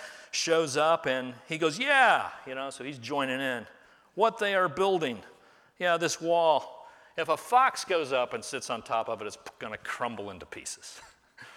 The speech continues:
You know, if a cow got on top of a wall, you might expect it to crumble, but a fox, a fox is relatively small, light animal, but, uh, another attempt at ridiculing and discouraging the people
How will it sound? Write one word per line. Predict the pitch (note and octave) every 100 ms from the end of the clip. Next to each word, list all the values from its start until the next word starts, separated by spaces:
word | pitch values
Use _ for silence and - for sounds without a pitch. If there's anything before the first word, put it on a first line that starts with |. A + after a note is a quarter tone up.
| - - - - - - - _
You | C3
know, | G#2+
if |
a | A2+
cow | - - F3 D3
got | A#2 A2
on | G2+
top | A#2 G#2
of | G2
a | F#2
wall, | F#2 G#2
you | A#2
might | A#2 A2+
expect | - - A2+ G#2
it |
to | G2
crumble, | - C3+ A#2+
but | G2
a | G2+
fox, | - D#3+ F3 E3+ -
a |
fox | - D#3 -
is | G#2+
relatively | A#2+ C3 F2+
small, | - - D#3+ E3+ E3 - F#2+ E2+ - _ -
light | G2 A#2+ E3 E3+
animal, | D3+ D#3 B2+ G2 - - - - - - - - - - _ -
but, | A#2+ G#2+ - - - _ _ _ -
uh, | G#2 G2 G2
another | A2+ A#2 B2+ B2 A#2 A2 - - - - -
attempt | - - B2 A2 G#2
at | A2+ G#2
ridiculing | G#2+ B2+ A#2+ - G#2+ G2+ G2
and | G2
discouraging | F#2+ - B2 A2 G2 F#2+ E2+ E2 _ _ - -
the | G2+
people | - A2 F#2+ E2+